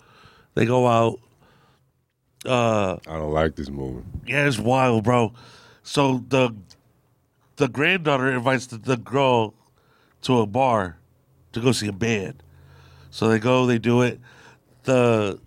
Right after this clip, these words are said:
Speaker 1: the daughter, like, the, the one that's alive, invites the dude that they were gonna get married to surprise him.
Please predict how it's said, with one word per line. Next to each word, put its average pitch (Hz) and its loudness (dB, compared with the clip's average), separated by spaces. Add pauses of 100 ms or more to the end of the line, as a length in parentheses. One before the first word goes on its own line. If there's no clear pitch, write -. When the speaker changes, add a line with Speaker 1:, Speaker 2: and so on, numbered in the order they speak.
(360)
Speaker 1:
the 113 -8
daughter, 117 0
like, 107 -2
the, 101 2
the 104 2
one 110 2
that's 98 -4
alive, 101 -2 (580)
invites 139 -4
the 127 -2
dude 127 0
that 120 0
they 127 2
were 123 0
gonna 131 0
get 117 2
married 107 0 (600)
to 127 0
surprise 120 0
him. 87 -2